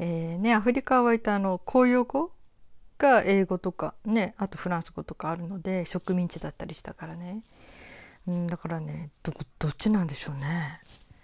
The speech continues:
わかんないです。でもまあ、一応私としては東洋圏に入れちゃおうかなと思うんですけど、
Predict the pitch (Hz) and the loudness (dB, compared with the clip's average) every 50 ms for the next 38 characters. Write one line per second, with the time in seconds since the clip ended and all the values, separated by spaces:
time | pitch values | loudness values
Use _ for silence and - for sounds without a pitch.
0 | _ _ - - _ _ _ - 175 - - - 170 175 170 147 143 - - - | _ _ -20 -20 _ _ _ -10 -10 -8 -4 -4 -4 -2 -4 -6 -8 -10 -12 -14
1 | - _ - 240 247 226 226 247 233 190 - 208 196 - - - 294 277 262 254 | -16 _ 6 6 8 10 8 8 8 6 4 0 -4 -2 0 4 6 6 6 4
2 | - 262 - - - 269 254 - - 277 214 - - - 185 180 175 185 175 - | 2 -4 -6 -2 -2 -2 -4 0 0 0 0 0 0 0 2 2 2 0 -2 -2
3 | - 175 160 151 147 151 156 151 - - 165 151 143 - - 165 160 160 156 - | -4 -4 -4 -4 -6 -6 -8 -8 -6 -8 -8 -8 -8 -8 -8 -6 -6 -6 -8 -10
4 | - 160 156 160 160 156 147 151 160 147 - - - 165 165 180 180 185 180 170 | -10 -8 -8 -8 -8 -8 -8 -10 -10 -12 -12 -10 -10 -10 -6 -4 -2 -2 -2 -2
5 | 190 | -4